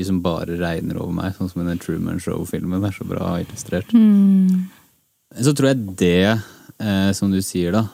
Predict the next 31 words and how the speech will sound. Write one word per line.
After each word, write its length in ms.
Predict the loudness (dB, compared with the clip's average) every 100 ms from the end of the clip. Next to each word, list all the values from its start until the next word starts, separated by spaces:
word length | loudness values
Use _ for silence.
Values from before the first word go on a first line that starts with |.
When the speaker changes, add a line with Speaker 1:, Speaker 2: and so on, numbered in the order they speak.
| -12
Speaker 1:
eh, 240 | -12 -8 -6
bringe 600 | -2 -2 -2 -2 -4 -4
bevissthet 1200 | -4 -4 -6 -8 -12 _ _ _ _ -6 -4 -4
rundt 160 | -4 -4
det, 80 | -2
eller 240 | 0 0
bevisstgjøre 640 | 0 -2 -2 -4 -2 0
det. 160 | 0 0 -2 -2
Speaker 2:
Mm. 260 | 4 6 6 4
Speaker 1:
Eh. 280 | 2 0 -8 -12 _ _ _ _ _
Speaker 2:
Og 160 | 0 4
det 140 | 4
definerer 720 | 4 2 4 6 6 4 2 2
jo 80 |
ikke, 340 | 2 2 2 2
det 140 | 2 2
er 200 | 4 2
jo 100 | 2
også, 260 | 2 2 0 -4 -12 -8 -8 -8 -12 _ _
man 200 | 6 6
kan 180 | 6 6
jo 120 | 6
også 160 | 6 2 _
tenke 480 | -2 4 4 4 2
at 160 | 0 -2
det 280 | 0 2 4
dif-, 240 | 2 -2 -2 -4 0
eh, 280 | 2 6 4
liksom 300 | 4 4 4
definerer 640 | 4 2 4 6 6 4 4
meg 380 | 4 4 2